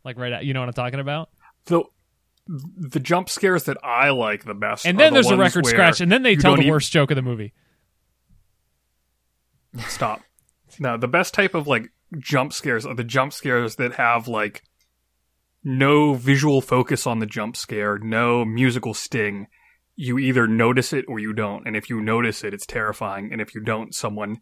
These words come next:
Speaker 2: tells you that you should have, and you have to go back and watch it again. And then you see it, and you're like, "I can't believe I missed that the first time. Everything's terrifying. What else am I missing in life?" Those are good jump scares. But they're not traditional jump scares.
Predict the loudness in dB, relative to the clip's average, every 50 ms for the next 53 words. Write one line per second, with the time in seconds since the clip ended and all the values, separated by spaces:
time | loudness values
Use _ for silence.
0 | _ _ _ _ _ _ _ _ -14 -6 -4 -4 -2 -2 -4 -4 -6 -8 -8 -8
1 | -8 -10 -10 -10 -8 -8 -8 -6 -8 -8 -8 -8 -10 -10 -10 -10 -8 -6 -4 -2
2 | -2 -2 -4 -4 -6 -6 -6 -6 -6 -8 -10 -12 -12 -8 -6 -6 -4 -4 -6 -8
3 | -10 -8 -6 -4 -4 -2 -2 -4 -4 -6 -8 -10 -10 -12 -8 -6 -4 -4 -2 -2
4 | -4 -4 -2 -4 -2 -2 -2 -2 -2 -2 -2 -2 -2 -4 -8 -10 -10 -12 -12 -12
5 | -12 -10 -6 -6 -4 -4 -4 -6 -8 -6 -6 -8 -10 -10 -8 -4 -4 -4 -4 -4
6 | -6 -8 -8 -6 -4 -4 -2 -2 -2 -2 -4 -6 -8 -8 -10 -12 -14 -16 -16 -16
7 | -14 -12 -12 -14 -14 _ _ -20 -20 -20 _ _ _ _ -6 0 2 4 4 4
8 | 2 0 -2 -4 -6 -8 -8 -12 -16 -16 -16 -16 -16 -18 -18 -18 -18 -20 -20 -20
9 | _ _ _ _ _ _ _ _ _ _ _ _ _ _ -8 -2 0 0 2 2
10 | 0 0 -2 -6 -6 -6 -6 -6 -8 -10 -10 -10 -10 -10 -12 -16 -16 -18 -18 -18
11 | -18 -20